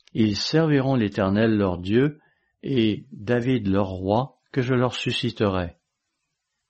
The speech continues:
Voici un autre indice qui montre qu'il s'agit clairement du temps de la fin, car il mènera tout droit à la résurrection, à cette époque où Jésus-Christ sera de retour,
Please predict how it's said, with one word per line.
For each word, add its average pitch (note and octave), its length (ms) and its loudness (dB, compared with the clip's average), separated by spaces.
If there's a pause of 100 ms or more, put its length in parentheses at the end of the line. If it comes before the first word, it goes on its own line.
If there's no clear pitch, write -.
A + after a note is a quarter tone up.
(160)
Voici B2+ 280 0
un C#3 160 4
autre C#3 300 4
indice F#2 340 -2
qui G2 160 -6
montre A#2+ 440 0 (480)
qu'il C3 180 -2
s'agit C3 380 2
clairement C3+ 720 2
du A#2+ 180 -10
temps A2+ 260 0
de A2+ 80 2
la A2 140 2
fin, G2+ 400 -2 (360)
car D3+ 200 2
il D3+ 160 4
mènera C#3 500 4
tout G3 180 -2
droit C3 520 -2
à C#3+ 100 2
la C#3 140 4
résurrection, B2 800 0 (600)
à C3 80 -6
cette C#3 220 0
époque F3+ 420 0
où A#2+ 180 4
Jésus-Christ G2+ 640 -2
sera B2 340 0
de A#2+ 80 2
retour, B2 640 2